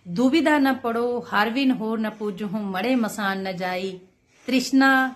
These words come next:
ਰਾਚ ਨਾ ਪਰ ਕਰ ਜਾਵਾਂ, ਤ੍ਰਿਸ਼ਨਾ ਨਾਮ 부ਝਾਈ।" ਜਦੋਂ ਤੁਸੀਂ ਸਿਮਰਨ ਕਰੋਗੇ ਨਾ,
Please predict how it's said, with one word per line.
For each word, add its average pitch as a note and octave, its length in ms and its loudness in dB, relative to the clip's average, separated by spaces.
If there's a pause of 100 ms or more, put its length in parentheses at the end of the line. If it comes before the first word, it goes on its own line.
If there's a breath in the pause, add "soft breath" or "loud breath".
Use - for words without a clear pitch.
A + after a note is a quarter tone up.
(160)
ਰਾਚ G3+ 340 0
ਨਾ A#3+ 120 -2
ਪਰ G3 280 -2
ਕਰ A3 240 -4
ਜਾਵਾਂ, F#3+ 460 -4
ਤ੍ਰਿਸ਼ਨਾ A#3+ 540 -2
ਨਾਮ F#3 500 -2
부ਝਾਈ।" G3 320 -6 (840 soft breath)
ਜਦੋਂ B3+ 340 2
ਤੁਸੀਂ D#4 280 0
ਸਿਮਰਨ B3+ 580 2 (460)
ਕਰੋਗੇ A3 460 -4
ਨਾ, G#3+ 180 -10